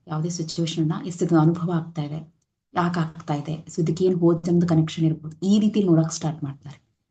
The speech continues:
But ಧ್ಯಾನದಲ್ಲಿ ಇಲ್ಲದೆ ಇದ್ದಾಗ so ಅದು ಅನುಭವನೂ ಸತ್ಯ ನಮ್ಗೆ ಗೊತ್ತಾಗಲ್ಲ, ಇದೆಲ್ಲ ಪಡಿತಾ ಇರೋದು ಅನುಭವನೂ ನಮ್ಗೆ ಗೊತ್ತಾಗಲ್ಲ. ಆ, so ಅವಾಗ ನಾವ್ ಏನ್ ಮಾಡ್ತೀವಿ ಅಂದ್ರೆ ಅದನ್ನ ಈ ಕ್ಷಣದಲ್ಲಿ ಇದೆ, ನಿಜವಾಗ್ಲೂ ಇದೆ ಅನ್ನೋ ಹಂಗೆ, ಅದು ಶಾಶ್ವತ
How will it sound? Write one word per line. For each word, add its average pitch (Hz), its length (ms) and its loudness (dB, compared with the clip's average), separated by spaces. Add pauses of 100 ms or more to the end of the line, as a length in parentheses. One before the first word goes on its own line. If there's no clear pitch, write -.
(360)
But 196 220 0 (1800)
ಧ್ಯಾನದಲ್ಲಿ 202 440 2
ಇಲ್ಲದೆ 190 360 2
ಇದ್ದಾಗ 160 320 0 (260)
so - 160 -6
ಅದು 196 100 -2
ಅನುಭವನೂ 220 500 2
ಸತ್ಯ 202 240 -4
ನಮ್ಗೆ 196 160 -2
ಗೊತ್ತಾಗಲ್ಲ, 156 440 -2 (600)
ಇದೆಲ್ಲ 175 240 2
ಪಡಿತಾ 180 420 -2
ಇರೋದು 190 140 0
ಅನುಭವನೂ 175 440 0
ನಮ್ಗೆ 175 140 0
ಗೊತ್ತಾಗಲ್ಲ. 156 460 -4 (880)
ಆ, 180 180 0
so 175 140 -4
ಅವಾಗ 196 260 2
ನಾವ್ 208 200 2
ಏನ್ 190 120 0
ಮಾಡ್ತೀವಿ 175 320 -8
ಅಂದ್ರೆ 156 180 -2
ಅದನ್ನ 156 160 0 (360)
ಈ 196 120 0
ಕ್ಷಣದಲ್ಲಿ 208 460 -2
ಇದೆ, 160 320 -2
ನಿಜವಾಗ್ಲೂ 175 520 0
ಇದೆ 185 220 0
ಅನ್ನೋ 180 140 -4
ಹಂಗೆ, 175 400 -2
ಅದು 185 100 -4
ಶಾಶ್ವತ 170 480 -4